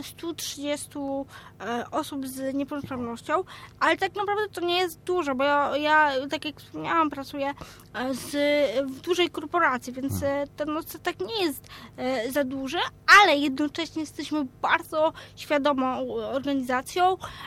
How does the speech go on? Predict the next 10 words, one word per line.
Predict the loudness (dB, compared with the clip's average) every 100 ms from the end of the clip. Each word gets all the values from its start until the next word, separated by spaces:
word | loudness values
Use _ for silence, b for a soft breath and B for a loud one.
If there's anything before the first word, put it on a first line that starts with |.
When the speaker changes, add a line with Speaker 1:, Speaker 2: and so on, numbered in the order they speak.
| -2
Speaker 1:
e, | 0 2
taką | 0 0 2
nastawioną | 2 2 0 0 0 2 2
na, | 4 6 6 6 2
em, | 2 2
budowanie, | 0 0 0 4 4 4 2 0 B B -4
e, | -2 -2 -2
tak | -2 0
zwanych, | 4 6 6 2
em, | -2 0 0 0